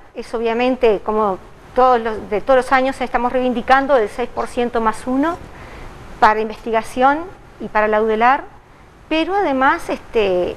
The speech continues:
esto se ha visto terriblemente sesgado por este informe presupuestal enviado por el Ejecutivo, eh, donde hay recortes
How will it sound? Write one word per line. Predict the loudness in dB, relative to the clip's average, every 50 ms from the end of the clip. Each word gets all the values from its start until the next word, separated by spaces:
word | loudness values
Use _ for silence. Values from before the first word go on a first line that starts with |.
| -6 -8
esto | -8 -8 -6 -4 -4 -4
se | -2 2 4 6 6
ha | 6 6
visto | 4 0 -6 -6 -4 -4 -4
terriblemente | -2 -2 -2 -2 0 0 2 2 2 2 0 0 0 -2
sesgado | -2 -2 -2 2 4 4 4 4 2
por | 0 -2 -6
este | -6 -6 -6 -8
informe | -6 -4 -2 -2 -2 -2
presupuestal | -4 -6 -6 -6 -6 -6 -6 -4 0 2 4 4
enviado | 4 4 4 4 4 2 2
por | 2 0 0
el | 2 0
Ejecutivo, | 0 0 -2 -2 -2 -2 0 2 4 4 6 6 4 4 2 -2 -12 -16 -16 -16 -16 -16 -16 -8 0 4
eh, | 6 6 6 6 6 4 2 0 0 2
donde | 4 4 4 4 2 0 -2 0 2 2 2 2 0 -4 -10 -16 -6 0
hay | 2 4 4 4 2 0 -4 -10 -14 -10
recortes | -6 -6 -6 -6 -4 0 2 2 2 2 0 -4 -6 -6 -6